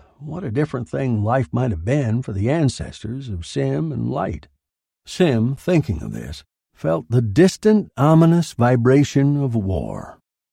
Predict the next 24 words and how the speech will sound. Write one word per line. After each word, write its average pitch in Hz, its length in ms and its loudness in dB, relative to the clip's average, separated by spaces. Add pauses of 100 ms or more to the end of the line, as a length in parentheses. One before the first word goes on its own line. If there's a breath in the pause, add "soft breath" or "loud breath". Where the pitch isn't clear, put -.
(260)
How 240 300 -6
had 220 220 0
the 123 100 -2
war 123 440 0
between 117 560 2
worlds 113 540 -2
come 143 260 -4
out? 92 320 -8 (500)
Who 233 200 -2
had 175 160 -2
won? 196 460 -8 (600)
Or 139 260 6
had 110 320 0
both 214 240 2 (100)
planets 117 480 0
lost 92 580 -6
and 80 260 -10
never 120 300 2
bothered 120 460 -2
trying 127 300 -2
to 95 60 -2
pick 147 240 -2
up 151 160 -8
survivors? - 680 -6